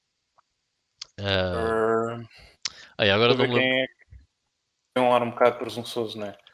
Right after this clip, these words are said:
Speaker 1: Yeah, o gajo aparecia lá bué da vezes, man, e eu nunca fui à bola com o chaval. Ahm, Cliff Bleszinski. Cliff, eh, Cliff Bleszinski,
Speaker 2: Cliff.
Speaker 1: ok? Yeah, esse gajo. Pá, nunca fui à bola, <laughs> à bola com o gajo, desde essa altura que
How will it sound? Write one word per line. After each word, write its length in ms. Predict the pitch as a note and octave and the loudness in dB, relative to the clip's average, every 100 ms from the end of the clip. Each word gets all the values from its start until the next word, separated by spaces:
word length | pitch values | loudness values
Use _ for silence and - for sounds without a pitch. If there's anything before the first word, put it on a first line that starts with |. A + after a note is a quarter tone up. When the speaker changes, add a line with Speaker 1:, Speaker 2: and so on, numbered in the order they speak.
| - | -4
Speaker 1:
Yeah, 280 | A#2+ C#3+ - - - F3+ C#3 | 4 6 4 -6 -8 0 4
o 120 | C#3 | 8
gajo 320 | F3 C3 D#3 | 8 8 6
aparecia 360 | - D3 E3 E3 | 4 2 4 4
lá 140 | C#3+ | 4
bué 140 | D3+ | 2
da 120 | C#3 B2 | 0 0
vezes, 260 | C#3+ B2+ | -2 -4
man, 180 | B2 A#2+ A#2 | -4 -6 -4
e 120 | B2+ | -4
eu 80 | C3+ | -4
nunca 300 | C#3+ C#3 C3 | -6 -4 -2
fui 360 | - - C3 | -2 -6 -2
à 100 | A#2 | 0
bola 260 | A#2 A#2+ A2+ | 2 0 -2
com 140 | - | -8
o 40 | G#2+ | -8
chaval. 480 | G#2+ G#2 G#2+ G#2+ _ - - - - _ _ _ _ _ _ - | -4 0 0 -2 _ -20 -20 -20 -20 _ _ _ _ _ _ -14
Ahm, 600 | A#2 A2 G#2+ G#2+ G#2+ - - _ _ _ _ _ _ _ _ _ - | -4 -2 -2 -4 -8 -16 -20 _ _ _ _ _ _ _ _ _ -2
Cliff 240 | D3 C3 | 0 2
Bleszinski. 540 | C3 A2 G2 - D#2+ - _ _ _ - _ - _ - | 2 2 0 -4 -6 -16 _ _ _ -20 _ -20 _ -4
Cliff, 320 | C3+ - C#3 | -4 -4 -6
eh, 100 | A2+ | -6
Cliff 420 | - F3+ F3+ - | -2 -2 -2 -8
Bleszinski, 500 | B2 C3 G#2+ G2 - | -2 0 0 0 -8
Speaker 2:
Cliff. 220 | G#2+ G#2 - | -8 -14 -10
Speaker 1:
ok? 260 | G#2+ A#2+ - - | -6 -6 -8 -12
Yeah, 180 | F2 - | -10 -10
esse 160 | F#2+ - | -12 -10
gajo. 200 | - - - - - | -12 -16 -20 -20 -12
Pá, 140 | - G#2 | -2 0
nunca 260 | G3 F3+ | 0 0
fui 160 | - E3+ | 4 8
à 60 | C#3+ | 10
bola, 220 | D3 C3 | 8 6
<laughs> 200 | - C3+ | 4 4
à 20 | |
bola 260 | C3+ C3 B2+ | 6 4 2
com 100 | A#2 | 0
o 20 | |
gajo, 240 | B2+ B2 | 0 0
desde 220 | C3 C3+ C3 | -2 -4 -2
essa 160 | - | -4
altura 380 | G#2+ A#2+ A2+ | -4 -6 -6
que 60 | A#2 | -8